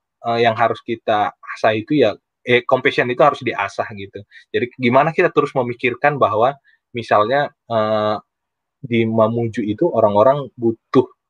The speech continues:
butuh bantuan itu beyond, eh, dua minggu gitu, bantuan sembako gitu. Jadi memikirkan itu, semakin kita mendalami ilmunya,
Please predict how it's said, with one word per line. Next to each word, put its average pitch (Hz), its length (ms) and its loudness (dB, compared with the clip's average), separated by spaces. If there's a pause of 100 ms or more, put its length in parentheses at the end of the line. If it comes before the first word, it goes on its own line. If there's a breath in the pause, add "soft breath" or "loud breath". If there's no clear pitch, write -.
(460)
butuh 113 300 0
bantuan 110 500 2
itu 151 360 0
beyond, 131 720 4 (720)
eh, 117 340 0
dua 131 300 6
minggu 123 480 -2
gitu, 110 220 -4
bantuan 101 360 0
sembako 101 520 -2 (120)
gitu. 92 300 -18 (560)
Jadi 113 180 0
memikirkan 123 640 0
itu, 165 300 -2
semakin 127 420 -2
kita 120 200 -2
mendalami 117 520 4
ilmunya, 147 640 2